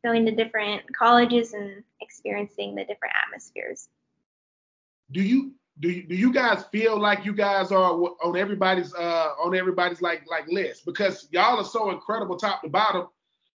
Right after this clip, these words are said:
Speaker 2: Do you feel that when y'all walking either, either on the road or at home, when y'all walking there, look, man, they wanna,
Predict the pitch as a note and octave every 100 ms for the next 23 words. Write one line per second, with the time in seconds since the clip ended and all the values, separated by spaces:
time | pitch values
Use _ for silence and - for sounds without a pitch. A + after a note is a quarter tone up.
0 | - G3+ G3+ G3 - A#3+ A#3+ A#3+ A3+ A3
1 | A3+ A3+ G#3 A3 G#3+ G3 G#3+ G3 F3 G3+
2 | F#3+ E3 G#3 A#3 G#3+ G#3+ A3 G#3+ G3+ G3+
3 | F#3+ A3+ G#3+ G3 G3+ G3+ G#3 G3+ G#3 F#3
4 | F3+ G#3 D#3 D#3 G3 A#3 A3 G3